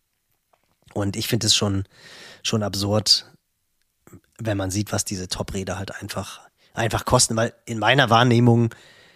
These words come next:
hast du halt für achttausend Euro vor ein paar Jahren noch irgendwie einen S-Works bekommen oder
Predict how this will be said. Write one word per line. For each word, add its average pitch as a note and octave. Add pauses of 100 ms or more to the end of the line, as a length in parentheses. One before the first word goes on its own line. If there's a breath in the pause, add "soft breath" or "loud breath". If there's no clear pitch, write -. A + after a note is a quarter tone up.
(720 loud breath)
hast A#2
du A2
halt A2
für G#2+
achttausend G#2+
Euro G#2+
vor -
ein -
paar G2
Jahren G2+
noch -
irgendwie G2+
einen F#2
S-Works F#2
bekommen F2+
oder F#2